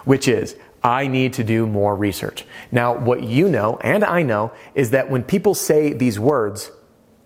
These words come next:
it's not what they actually mean. So what does this mean? I'll tell you in just a second. But first, I want to say welcome or welcome back. My name is Adam Bensman, the Roof Strategist,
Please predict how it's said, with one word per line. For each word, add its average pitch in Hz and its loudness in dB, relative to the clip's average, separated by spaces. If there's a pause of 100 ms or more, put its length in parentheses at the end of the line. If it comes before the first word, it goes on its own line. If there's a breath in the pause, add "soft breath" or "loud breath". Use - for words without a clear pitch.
(120)
it's - -2
not 113 0
what 110 0
they 110 0
actually 101 -2
mean. 107 0 (380 loud breath)
So - 0
what 127 4
does 143 2
this 151 0
mean? 180 0 (400 loud breath)
I'll 110 2
tell 131 0
you 127 2
in 110 -2
just 107 -4
a - -10
second. - -4 (360 loud breath)
But 131 0
first, 165 0
I - 4
want 139 2
to 131 -2
say 117 0
welcome 160 0
or 139 2
welcome 120 -2
back. - -4
My 117 -2
name 113 -2
is 101 -6
Adam 110 -2
Bensman, 107 -2
the 104 -2
Roof 120 0
Strategist, 117 -2